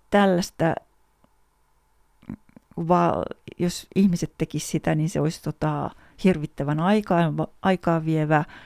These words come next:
ja myös, öm, epäluotettavaa, koska ei, ei kukaan pystyisi pitämään, niin kuin, niin suurta määrää, ää, tietoa tai informaatiota mielessänsä, eikä myöskään, tota, sitten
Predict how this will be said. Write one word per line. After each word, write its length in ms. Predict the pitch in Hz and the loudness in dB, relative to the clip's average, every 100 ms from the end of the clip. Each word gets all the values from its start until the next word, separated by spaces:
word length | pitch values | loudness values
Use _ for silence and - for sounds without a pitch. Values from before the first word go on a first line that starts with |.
| - - | -6 0
ja 120 | 170 | 4
myös, 600 | 175 175 165 - - - - | 4 4 2 0 -8 -10 -6
öm, 340 | 151 156 151 151 - - _ _ _ - - | -4 -2 -2 -6 -12 -20 _ _ _ -20 -2
epäluotettavaa, 880 | 190 170 147 151 - _ 165 156 160 - - _ _ _ | 2 2 2 -2 -6 _ -6 -4 -4 -8 -18 _ _ _
koska 360 | - 175 - 165 | -4 -4 0 2
ei, 140 | 170 - _ _ | 2 -2 _ _
ei 140 | - 170 | -4 0
kukaan 500 | 202 - 160 156 - | 0 0 0 0 -2
pystyisi 360 | 147 - 165 - | -6 -6 -10 -4
pitämään, 480 | 165 156 143 143 | -2 -2 -2 -4
niin 100 | - | -6
kuin, 220 | - 151 165 | -6 -2 2
niin 320 | 170 156 147 | 2 0 -2
suurta 400 | - 139 - - _ _ | -4 -6 -6 -10 _ _
määrää, 580 | - 147 147 - - - - _ _ _ _ _ _ _ _ _ _ _ _ _ _ _ _ _ | 0 0 -2 -6 -6 -6 -8 _ _ _ _ _ _ _ _ _ _ _ _ _ _ _ _ _
ää, 200 | 185 156 151 | -2 -2 0
tietoa 480 | 147 143 139 143 165 - - - - - - | 0 -2 0 -2 -2 -10 -20 -20 -20 -16 -4
tai 120 | 147 | 0
informaatiota 920 | 170 151 156 151 143 139 - 147 117 - | 0 0 0 0 -2 -2 -4 -4 -4 -6
mielessänsä, 760 | 165 156 - 170 - - 202 - - _ - | -2 0 0 -2 -6 -6 -6 -8 -12 _ -2
eikä 300 | 180 170 170 | 0 2 0
myöskään, 560 | 165 160 - 156 151 | 0 0 -2 -2 -2
tota, 480 | 151 147 - 143 139 - | -2 -6 -4 -4 -4 -6
sitten 480 | - - - 139 | -6 -8 -2 -2